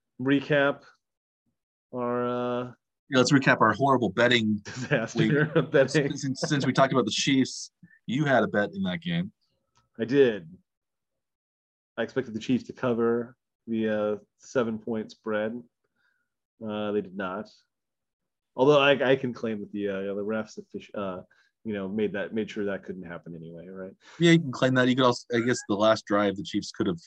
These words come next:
Speaker 2: um, scored a touchdown where they ended up punting, and it could have gone up by eight.
Speaker 1: Mm-hmm.
Speaker 2: And, you know, still, but yeah, they lost. At least they won the game. It, it, that would have, that would have been the worst case scenario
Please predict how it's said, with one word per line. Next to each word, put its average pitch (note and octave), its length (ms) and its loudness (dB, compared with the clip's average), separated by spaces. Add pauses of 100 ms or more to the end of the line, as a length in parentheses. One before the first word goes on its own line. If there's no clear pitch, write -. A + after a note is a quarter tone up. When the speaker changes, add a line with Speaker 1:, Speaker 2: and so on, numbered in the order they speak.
(140)
Speaker 2:
um, F2 460 -2 (380)
scored G#2+ 260 4
a F2 40 0
touchdown F#2+ 480 0
where F#2+ 100 0
they F2+ 180 0
ended F#2 160 -2
up E2+ 160 -8
punting, F#2 360 -4
and F2 360 -4 (160)
it - 100 -20
could F#2+ 120 -2
have E2+ 160 -4
gone F2+ 160 -2
up E2+ 100 -4
by F2+ 120 -2
eight. F2 280 0 (800)
Speaker 1:
Mm-hmm. G#3+ 80 -4 (100)
Speaker 2:
And, E3 420 -2 (1600)
you F2+ 120 -8
know, C#2+ 180 -10
still, E2 360 -4 (640)
but G2+ 200 -4 (800)
yeah, D2 160 -12 (120)
they E2+ 100 -10
lost. D#2+ 300 -8
At A#2+ 60 -4
least C#3 160 0
they C3 80 4
won A2 180 4
the F2+ 80 2
game. D#2 220 -8 (180)
It, G2 180 -10
it, G#2 120 -6
that A2+ 140 0
would A2 100 0
have, F#2+ 100 -4 (120)
that G#2 100 -4
would G#2 80 -2
have F2+ 80 -6
been F#2 100 -2
the F2+ 80 0
worst E2+ 280 -4
case - 180 -10
scenario D2 320 -14